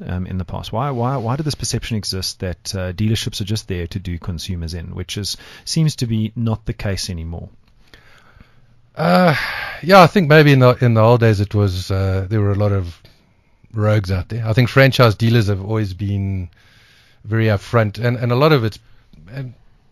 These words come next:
Speaker 2: maybe it's right or wrong, but the manufacturers were always the, the watchdogs. So, you know, the customers would come by from a franchise dealer. If there's a problem, get out of the manufacturer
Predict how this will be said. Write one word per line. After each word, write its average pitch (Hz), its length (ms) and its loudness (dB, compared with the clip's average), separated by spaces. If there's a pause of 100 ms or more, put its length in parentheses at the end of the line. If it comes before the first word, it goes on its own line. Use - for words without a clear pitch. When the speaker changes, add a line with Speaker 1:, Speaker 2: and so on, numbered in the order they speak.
(160)
Speaker 2:
maybe 123 400 -4
it's - 400 -12 (560)
right 117 320 -4
or 107 80 0
wrong, 110 220 0
but 95 140 -10
the 107 80 -6
manufacturers 110 920 -2 (880)
were 113 200 -6
always 120 340 0
the, 104 320 0
the 101 100 -2
watchdogs. - 520 -4 (100)
So, 110 320 -6
you 110 140 -6
know, 113 120 -4
the 110 60 -8
customers 117 480 -6
would 104 100 -8
come 117 220 0
by 104 160 0
from 101 180 -6
a 92 60 -4
franchise 120 480 -2
dealer. 104 340 -2 (320)
If - 160 -6
there's 117 200 0
a 104 60 -6
problem, 104 460 -4 (300)
get 123 140 -4
out 117 120 -2
of 107 60 -2
the 101 80 -4
manufacturer 101 800 -4